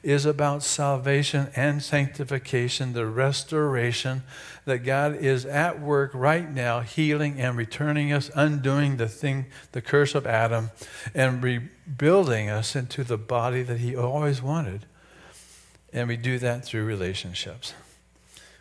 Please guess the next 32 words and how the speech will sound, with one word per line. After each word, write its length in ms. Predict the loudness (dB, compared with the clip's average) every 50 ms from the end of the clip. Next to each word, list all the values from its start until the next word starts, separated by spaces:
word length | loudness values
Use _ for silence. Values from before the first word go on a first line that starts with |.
| _ _ -6
We 300 | 0 2 4 4 4 4
at 120 | 2 0 -2
Chesterland 680 | 0 2 2 2 0 -2 -4 -6 -4 -4 -4 -4 -2
want 240 | 0 0 0 -2 -2
to 100 | -6 -6
be 240 | -4 -2 -2 -2 -2
part 320 | -4 -4 -2 0 0 0
of 80 | 0 -2
that 180 | -4 -6 -6
kingdom, 360 | -8 -10 -8 -8 -8 -10 -14 -16 -20 -20 -20 -20 _ -20 -20 -20 -20 -20 -20 -20 -18 -10 -4
that 200 | -4 -4 -4 -4
transforming 760 | -2 2 4 4 4 4 0 -4 -4 -2 -2 0 0 -2 -2
kingdom 480 | -4 -4 -6 -4 -2 -2 -2 -2 -2
that 120 | -2 -2 0
has 300 | 0 2 0 0 -2 -6
healing 500 | -10 -6 -4 -2 -2 -2 -2 -4 -4 -4
hope, 380 | -4 -4 -4 -4 -4 -6 -10 -16 -20 _ _ _ _ -20 -20 -20 -20 -20 _ -6
that 160 | -6 -2 0
we 140 | 2 0 0
say, 280 | 2 2 4 4 4
"We've 240 | 4 2 2 0 2
got 180 | 0 0 0 -2
some 160 | -4 -8 -6
good 220 | -2 -2 -2 -2
news," 460 | -2 -4 -2 -2 -4 -4 -8 -12 -14 -14 _ _ _ -20 -20 -20 -20 -20 -20 -20 -20 -20 -20 _ _ _ _
to 80 | -10 -4
be 160 | 0 4 4
a 60 | 4
place 400 | 4 4 4 8 8 8 6 6
where 80 | 0 -2
people 340 | 0 0 0 0 0 0 -2
need 380 | 0 2 2 0 2 0 -2